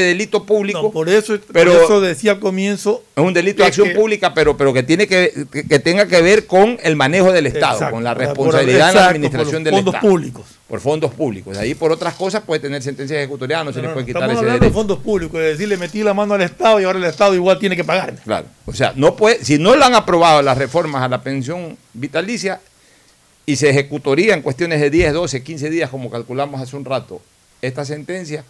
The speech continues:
Speaker 1: no puede tener efecto retroactivo sobre el tema Correa. Pero ahí hay una salida. El cobro
Speaker 2: De la indemnización.
Speaker 1: de la reparación.
Speaker 2: De la reparación, perdón.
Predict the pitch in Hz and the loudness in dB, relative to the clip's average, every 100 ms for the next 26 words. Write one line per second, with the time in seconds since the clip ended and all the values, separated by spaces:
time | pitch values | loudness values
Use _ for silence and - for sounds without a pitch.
0 | _ _ _ - 117 147 156 165 190 143 | _ _ _ -6 -4 -2 0 0 -2 -6
1 | 139 131 135 135 127 120 113 104 127 123 | -6 -6 -8 -8 -8 -8 -12 -12 -10 -8
2 | 120 104 98 117 113 104 98 73 - 107 | -8 -12 -10 -10 -10 -12 -14 -14 -10 -6
3 | 131 151 156 139 143 196 - - _ _ | -2 -4 -4 -8 -8 -8 -10 -16 _ _
4 | _ _ _ _ _ _ _ _ _ - | _ _ _ _ _ _ _ _ _ -8
5 | 117 123 139 131 147 180 - _ _ _ | -8 -4 -2 0 -2 -6 -16 _ _ _
6 | _ _ _ 269 240 151 143 135 135 143 | _ _ _ _ -14 -12 -12 -16 -16 -14
7 | 139 120 113 113 104 95 90 - 160 147 | -4 -2 0 0 -4 -8 -10 -4 -4 -2
8 | 151 143 151 127 127 | -6 -6 -6 -8 -10